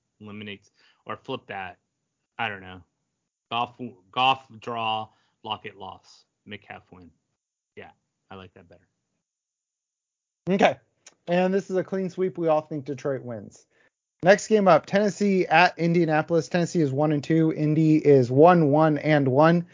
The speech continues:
Speaker 2: Forty-two and a half point over under. Indy three and a half point favorites. Before we get into the injuries, Mike, I have to ask, knowing what we know now about the Jags, after the Colts beat the Chiefs,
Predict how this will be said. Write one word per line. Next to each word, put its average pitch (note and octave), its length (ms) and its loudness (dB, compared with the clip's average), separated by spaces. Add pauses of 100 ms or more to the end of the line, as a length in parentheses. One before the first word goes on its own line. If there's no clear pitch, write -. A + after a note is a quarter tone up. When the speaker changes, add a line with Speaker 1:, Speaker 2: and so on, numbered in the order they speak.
(440)
Speaker 2:
Forty-two A3 400 4
and G3 80 2
a F3 40 4
half E3+ 180 2
point D#3+ 160 0
over C#3 240 0
under. C3 320 -2
Indy G#3+ 320 4
three F3+ 400 2
and D3+ 120 2
a D3 40 4
half D3 260 2
point C3+ 240 0
favorites. C3 540 2 (500)
Before F3+ 380 6
we A3 100 6
get F3+ 180 6
into E3+ 200 4
the C#3 140 -2
injuries, A#2+ 440 0
Mike, G3 320 6
I C#3+ 100 -2
have F3+ 300 2
to C#3+ 180 -4
ask, - 540 -12 (480)
knowing A3+ 400 2
what A3+ 140 -2
we F#3 100 -8
know F3 160 -4
now C#3 240 -4
about A#2 280 -6
the A2 80 -16
Jags, G2+ 500 -10 (400)
after G#3+ 360 4
the D#3+ 120 -8
Colts - 440 -12
beat D3 520 -12 (360)
the C#3+ 80 -4
Chiefs, C3 440 -10